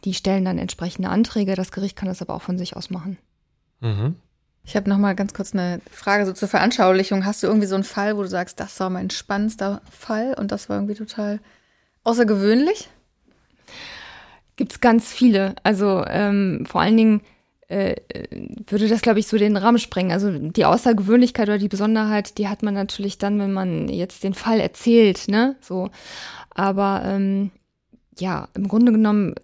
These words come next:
Speaker 1: stecken in so vielen Fällen Dinge, die einen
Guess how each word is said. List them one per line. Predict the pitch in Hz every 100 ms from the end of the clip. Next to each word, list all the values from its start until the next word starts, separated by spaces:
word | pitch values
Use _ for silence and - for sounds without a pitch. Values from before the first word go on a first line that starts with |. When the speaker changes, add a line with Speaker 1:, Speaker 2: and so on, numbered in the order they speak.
| -
Speaker 1:
stecken | 185 220 202
in | 202
so | 196 220 - - - - _
vielen | - 220 240 214 208 220
Fällen | - - - - 208 214 220 202 185 185 233 - _ _ _ _ _ _ _ _
Dinge, | 214 226
die | 190 196
einen | 180 196 190 - - -